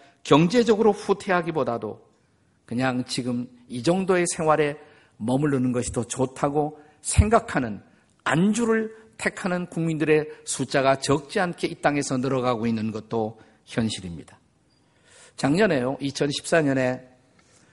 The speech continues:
케이비에스에서 한국 사람들의 통일 의식 조사라는 것을 했습니다.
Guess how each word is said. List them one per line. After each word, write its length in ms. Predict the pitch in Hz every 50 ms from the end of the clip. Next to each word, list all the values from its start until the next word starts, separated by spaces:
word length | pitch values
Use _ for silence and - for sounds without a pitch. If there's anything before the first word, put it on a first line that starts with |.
| _ _ _ -
케이비에스에서 920 | - 175 165 151 151 143 135 - - 131 120 - - 131 120 120 123 - - - - _ _
한국 260 | - 143 151 170 160 -
사람들의 420 | - 160 147 143 139 147 151 151 -
통일 440 | - - 208 214 214 208 208 202 -
의식 480 | - 170 170 156 - - 160 - -
조사라는 920 | - - 131 135 135 - - 135 120 117 104 98 107 107 113 113 110 113 107
것을 240 | 113 120 - 117 107
했습니다. 420 | 90 85 - - - - - -